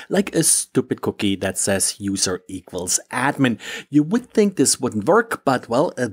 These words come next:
that's exactly what I was writing about today. I've used exactly this type of vulnerability, a cookie user equals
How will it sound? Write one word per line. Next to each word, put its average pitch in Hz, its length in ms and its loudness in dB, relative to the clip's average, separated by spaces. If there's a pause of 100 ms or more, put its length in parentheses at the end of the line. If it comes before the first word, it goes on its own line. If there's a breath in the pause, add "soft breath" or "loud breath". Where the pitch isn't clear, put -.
(120)
that's 117 220 -2
exactly 104 680 0
what 95 680 -8
I 98 160 -8
was 95 320 -4
writing 107 600 0
about 110 320 2
today. 147 340 4 (720 loud breath)
I've - 120 -2
used - 180 4
exactly 151 800 2
this 123 420 2
type 113 400 0
of 104 280 -4
vulnerability, 107 840 4
a 151 80 0
cookie - 800 -4
user 113 500 0 (160)
equals 92 680 -4